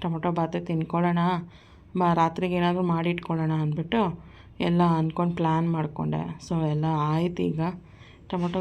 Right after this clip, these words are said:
ಗೊಜ್ಜು ಚಪಾತಿ ಮಾಡಿದ್ದೀನಿ. ನನ್ನ ಮಗನಿಗೆ ಕೊಟ್ಬಿಡ್ತೀನಿ ಫಸ್ಟು, ಅವ್ನು ಊಟ ಮಾಡಿ ಕಾಲೇಜಿಗೆ ಹೋಗ್ಬೇಕಲ್ಲ, ಬೆಳಗ್ಗೆ ಎದ್ದರೆ ಬೇಗ ಹೋಗ್ಬೇಕು ಅವನು. ಸರಿ, ಅವ್ನಿಗೆ ಕರ್ಬಿಟ್ಟು ಕೊಟ್ಬಿಡೋಣ ಅಂದ್ಬಿಟ್ಟು ನಮ್ಮ ಮನೆಯವ್ರು ಈಗ ತಾನೇ just ಬಂದಿದ್ರು. ಅವ್ರು ಒಂದು ಸ್ವಲ್ಪ ರಿಲ್ಯಾಕ್ಸ್ ಆಗಬೇಕು,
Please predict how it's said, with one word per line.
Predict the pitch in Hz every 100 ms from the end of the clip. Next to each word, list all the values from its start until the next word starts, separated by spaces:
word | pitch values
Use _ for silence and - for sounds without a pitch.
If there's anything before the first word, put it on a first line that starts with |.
| 175
ಗೊಜ್ಜು | 170 165 170 170 170 -
ಚಪಾತಿ | 170 170 170 170 170
ಮಾಡಿದ್ದೀನಿ. | 160 165 165 160 160 214 - - - - - - -
ನನ್ನ | 196 180 175
ಮಗನಿಗೆ | 165 180 185 180
ಕೊಟ್ಬಿಡ್ತೀನಿ | 175 - 175 175 175 170
ಫಸ್ಟು, | 165 - - 160 165
ಅವ್ನು | 160 160
ಊಟ | 160 170
ಮಾಡಿ | 165 165 165
ಕಾಲೇಜಿಗೆ | 156 165 170 170
ಹೋಗ್ಬೇಕಲ್ಲ, | 160 165 160 156
ಬೆಳಗ್ಗೆ | 156 156 160 156
ಎದ್ದರೆ | 156 165 156
ಬೇಗ | 151 156 160
ಹೋಗ್ಬೇಕು | 151 151 147 147
ಅವನು. | 143 147 - - - - - -
ಸರಿ, | - 170 175 175 151 - -
ಅವ್ನಿಗೆ | 165 170 165 -
ಕರ್ಬಿಟ್ಟು | 156 151 170 170
ಕೊಟ್ಬಿಡೋಣ | 160 151 165 170 165 147
ಅಂದ್ಬಿಟ್ಟು | 147 156 160 151
ನಮ್ಮ | 151
ಮನೆಯವ್ರು | 151 160 165 165
ಈಗ | 170 -
ತಾನೇ | 170 170 165
just | 170 - -
ಬಂದಿದ್ರು. | 185 185 180 165 214 - - - - -
ಅವ್ರು | - 190 180
ಒಂದು | 175 175
ಸ್ವಲ್ಪ | 170 185 185
ರಿಲ್ಯಾಕ್ಸ್ | 180 180 - 180
ಆಗಬೇಕು, | 170 165 165